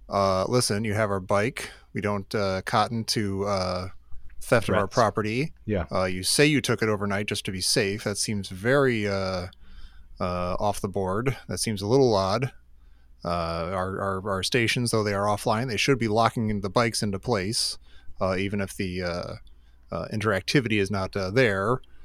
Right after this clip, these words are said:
Speaker 1: Um, so they could be telling Dan right now to shove it and to eat the fees and, uh, thanks for nothing.
Speaker 2: Correct.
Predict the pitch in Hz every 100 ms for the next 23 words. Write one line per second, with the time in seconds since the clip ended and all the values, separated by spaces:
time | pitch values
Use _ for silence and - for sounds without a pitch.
0 | - - 95 92 90 87 85 87 - -
1 | - 92 92 - 180 135 143 113 107 107
2 | 98 95 98 95 90 92 95 90 - 113
3 | 101 104 - 104 95 92 98 92 110 131
4 | 139 - 113 98 92 98 - - - -
5 | 107 90 90 101 - - - - - -
6 | 92 90 87 90 87 - 107 - 95 90
7 | - - - - - - - - - -
8 | - _ _ - 87 -